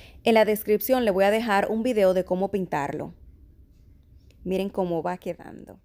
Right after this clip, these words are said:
Ahora le voy a agregar un poco de brillo. Utilizando la pistolita le voy a poner un poquito de silicón caliente en la punta de la flor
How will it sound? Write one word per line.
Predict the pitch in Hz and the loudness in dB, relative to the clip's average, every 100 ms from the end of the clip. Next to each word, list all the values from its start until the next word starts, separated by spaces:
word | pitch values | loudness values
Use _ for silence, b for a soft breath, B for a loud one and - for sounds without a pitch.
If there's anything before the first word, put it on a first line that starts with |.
| _ _ _ _ _ _ _ _ _ _ _ | _ _ _ _ _ _ _ _ _ _ _
Ahora | 202 190 185 170 214 269 _ - | -10 -6 -6 -6 -10 -14 _ -6
le | 196 | -4
voy | 180 190 | -2 -2
a | |
agregar | 220 233 208 208 214 214 | -4 -4 -4 -4 -6 -8
un | 196 | -6
poco | 190 185 208 | -4 -4 -4
de | 190 | -4
brillo. | 160 143 135 139 - - _ _ _ _ _ - - - b b b b | -4 -6 -8 -8 -12 -20 _ _ _ _ _ -20 -20 -20 b b b b
Utilizando | 247 269 269 269 208 202 202 214 - - | 0 2 0 -2 -4 -4 -2 -4 -6 -2
la | 190 180 | -2 -2
pistolita | 196 220 247 226 165 160 190 - | -4 -6 -4 -4 -4 -6 -8 -8
le | 175 | -6
voy | 170 | -4
a | 170 | -4
poner | 190 185 180 - | -4 -4 -6 -6
un | 190 | -6
poquito | 214 214 208 190 | -6 -4 -4 -4
de | 180 | -4
silicón | - 165 156 160 | -4 -6 -6 -6
caliente | 170 214 175 165 190 214 - B B B B | -4 -2 -2 -4 -6 -8 -10 B B B B
en | 226 233 | -2 -2
la | 233 226 | -2 -2
punta | 208 214 226 226 | -4 -4 -4 -6
de | - 180 | -4 -4
la | 185 | -4
flor | 185 143 131 | -6 -8 -8